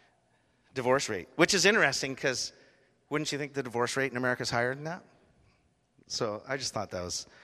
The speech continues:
an interesting stat. That's, like, the highest. So, um, seventy-five percent of people who marry partners from an affair eventually divorce. People who endure, uh, more than forty-five minute commute are forty percent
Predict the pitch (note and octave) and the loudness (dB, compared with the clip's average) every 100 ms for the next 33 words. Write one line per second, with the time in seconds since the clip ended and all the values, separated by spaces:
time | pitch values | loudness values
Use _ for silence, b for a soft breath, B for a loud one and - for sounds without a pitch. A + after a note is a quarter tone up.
0 | b A2+ A#2+ A#2+ - G#2 B2 F#2+ A#2 A#2+ | b -2 0 2 0 0 0 0 0 0
1 | B2 A2+ A#2+ F#2 F2+ - - - - - | -2 -2 -2 -4 -8 -10 -10 -12 -8 -6
2 | F#2 F2+ B B B B B B A#2+ C3 | -6 -8 B B B B B B 4 8
3 | B2+ A2+ A#2+ A#2+ - F#3+ G3 F#3 F3 E3 | 8 6 0 0 4 6 6 6 6 6
4 | D#3 - E3+ D3 E3 F3 F3+ D3+ C#3+ C#3 | 2 4 4 4 -2 -2 -2 0 4 6
5 | C#3+ C#3+ C3 - D3 D#3 E3 E3 E3+ - | 6 4 2 2 2 2 2 2 0 -2
6 | D3 D3 C3 - - C#3 C#3 A3+ A3+ C#3+ | -2 -2 -4 -6 0 2 4 0 -2 -4
7 | B2+ A#2+ B2+ A2+ A2 G2+ G#2+ D3 - - | -2 -2 -4 -6 -6 -8 -8 -8 -10 -16
8 | - b b b - G#3 G3 F#3+ D#3+ D3 | -18 b b b 2 2 4 4 4 4
9 | D3 D#3 D#3+ E3 D#3 B B B C#3 C#3 | 2 4 6 6 2 B B B 4 6
10 | B2+ A#2 C#3 D#3 E3+ F#3+ F#3 D#3 C#3+ - | 8 6 0 4 8 8 8 4 2 -2
11 | F3+ G3 F#3 F#3 F#3 F3 E3 E3+ F#3+ F#3 | 0 0 2 4 4 2 0 2 2 0
12 | - E3+ D3+ C#3+ C#3 A#3 A#3+ - B B | -4 -2 -2 2 4 4 2 -6 B B
13 | - E3+ - F3+ G3 G3 F3+ - - - | 4 4 4 0 0 0 -6 -4 -6 -2
14 | - C3+ - F3+ G3 | 0 2 2 2 2